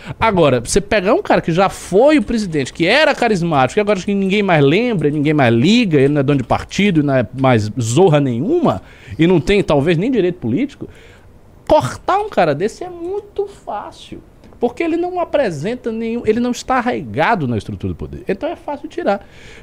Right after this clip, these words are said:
Por isso eu acho que o cálculo que ele fez de "vamos aqui entrar no P L e ficar lá dentro" é um cálculo preguiçoso, um cálculo bobo,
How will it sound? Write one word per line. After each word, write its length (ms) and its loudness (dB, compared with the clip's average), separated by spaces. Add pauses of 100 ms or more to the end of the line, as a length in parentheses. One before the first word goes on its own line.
Por 180 6
isso 340 2
eu 140 -2
acho 240 -2
que 160 -12
o 60 -12
cálculo 360 -8
que 120 -16
ele 100 -16
fez 400 -10
de 160 -10 (260)
"vamos 300 0
aqui 260 0
entrar 240 0
no 120 0
P 120 -2
L 560 4
e 140 2
ficar 260 0
lá 120 4
dentro" 280 -2
é 60 -6
um 80 -4
cálculo 300 0
preguiçoso, 840 -2
um 60 -20
cálculo 240 -6
bobo, 340 2